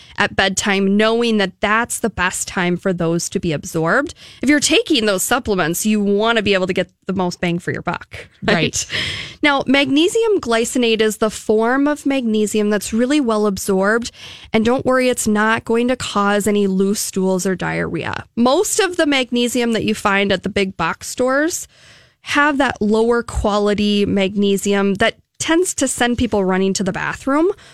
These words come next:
Speaker 1: Or sometimes,
Speaker 2: Mm-hmm.
Speaker 1: like I mentioned before, it doesn't even touch the muscle cramps. And they say,
Speaker 2: Right.
Speaker 1: "Well, it must not be magnesium. That's my problem then." But really, it's, they're not getting the right form, that high quality magnesium.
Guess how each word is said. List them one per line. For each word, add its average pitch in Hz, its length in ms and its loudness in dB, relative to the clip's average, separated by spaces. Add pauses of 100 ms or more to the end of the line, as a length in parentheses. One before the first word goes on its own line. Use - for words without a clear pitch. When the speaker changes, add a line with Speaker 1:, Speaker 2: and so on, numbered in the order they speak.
(180)
Speaker 1:
Or - 120 6
sometimes, 202 480 2
Speaker 2:
Mm-hmm. 233 80 0
Speaker 1:
like 226 160 0
I 202 120 0
mentioned 208 400 -2
before, 202 560 -4 (320)
it 220 80 0
doesn't 294 220 2
even 202 200 0
touch - 500 -4
the 202 60 0
muscle 165 340 -4
cramps. - 680 -10
And 226 100 2
they 220 80 4
say, 202 200 2
Speaker 2:
Right. - 320 -6
Speaker 1:
"Well, 277 160 4
it 262 60 -2
must 269 220 0
not 233 160 -2
be 208 120 2
magnesium. 185 640 0
That's 160 220 -6
my 160 120 -4
problem - 480 -8
then." - 300 -14 (300)
But 233 140 4
really, 240 360 2
it's, - 400 -6 (640)
they're 220 100 2
not 208 220 0
getting 202 280 0
the 185 80 0
right 175 220 -4
form, 180 680 0
that 175 200 -4
high 185 280 -4
quality 170 600 -4
magnesium. - 840 -10